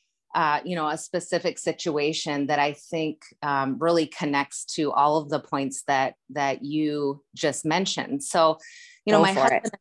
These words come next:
Speaker 1: and I, we, we, we actually have our own circle, um, discussions, just the two of us. I mean, you can do it in a group setting if you need to,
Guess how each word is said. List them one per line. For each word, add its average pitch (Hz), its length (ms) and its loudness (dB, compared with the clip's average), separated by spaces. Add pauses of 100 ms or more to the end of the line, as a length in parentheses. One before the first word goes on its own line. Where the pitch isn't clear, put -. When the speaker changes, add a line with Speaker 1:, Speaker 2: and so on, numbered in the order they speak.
Speaker 1:
and 170 140 -4
I, 170 140 -2
we, 226 200 4
we, 302 320 4
we 269 220 2
actually 302 480 -2
have 220 240 -2
our 240 220 -4
own 180 180 -10
circle, 170 540 -4 (420)
um, 156 420 -2 (200)
discussions, 185 680 -2
just 196 240 -4
the 254 80 -2
two 240 240 0
of 440 120 -2
us. 127 220 -2
I 185 60 2
mean, 185 160 0
you 202 120 -2
can 196 240 0
do 185 220 4
it 185 240 2
in 160 240 0
a 147 100 -2
group 277 300 -2
setting 254 480 2
if 180 180 -8
you 175 60 -6
need 160 240 -8
to, 147 260 0